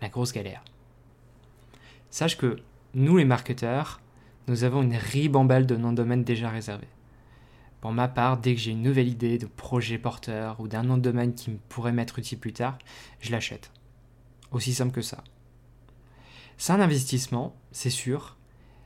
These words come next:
mais c'est honnêtement une tranquillité d'esprit.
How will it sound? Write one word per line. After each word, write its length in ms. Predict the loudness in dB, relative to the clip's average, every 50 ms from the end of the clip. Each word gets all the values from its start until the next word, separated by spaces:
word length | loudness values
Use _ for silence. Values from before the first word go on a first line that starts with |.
| -20 -20 -12 -6
mais 300 | 0 2 4 4 4 4
c'est 460 | 2 0 -2 -2 0 0 0 -2 -6 -10 -18 -20 -6
honnêtement 600 | -2 0 2 2 2 2 2 0 0 0 0 -4 -8 -16 -10 -6
une 140 | -6 -6 -6
tranquillité 640 | -6 -4 -2 0 0 0 0 0 0 2 2 2 2
d'esprit. 360 | 2 0 0 -4 -10 -14